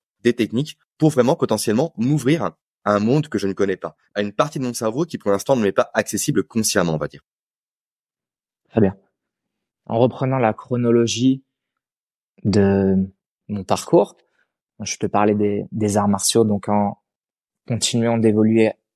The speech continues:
Speaker 2: au travers de différents arts martiaux, en approfondissant les recherches autour de, des origines des arts, des arts martiaux, de ces arts martiaux avec leurs ramifications vers des philosophies et vers des sagesses et vers la spiritualité,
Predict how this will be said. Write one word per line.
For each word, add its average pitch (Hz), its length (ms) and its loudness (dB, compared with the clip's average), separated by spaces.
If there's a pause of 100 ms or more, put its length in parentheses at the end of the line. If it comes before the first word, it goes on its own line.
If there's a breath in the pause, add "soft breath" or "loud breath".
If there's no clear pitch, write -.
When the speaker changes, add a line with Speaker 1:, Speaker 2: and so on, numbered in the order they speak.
(160)
Speaker 2:
au 98 80 -6
travers 107 320 0
de 101 100 0
différents 110 840 0
arts 107 160 0
martiaux, 131 580 0 (560)
en 104 100 -8
approfondissant 117 1200 -2 (640)
les 107 140 0
recherches 113 560 2
autour 131 340 2
de, 107 240 -2
des 101 320 -2
origines 131 420 4
des 110 200 -6
arts, 104 260 -8
des 104 160 -4
arts 107 120 0
martiaux, 107 500 -2 (180)
de 110 80 -4
ces 123 300 2
arts 113 100 0
martiaux 110 480 -4
avec 110 340 -4
leurs 107 320 0 (300)
ramifications 110 800 0
vers 117 280 2
des 110 100 0
philosophies 107 720 -2
et 107 80 -8
vers 120 320 0
des 110 160 0
sagesses 104 540 -6 (560)
et 107 80 -2
vers 104 160 4
la 101 80 0
spiritualité, 104 960 -2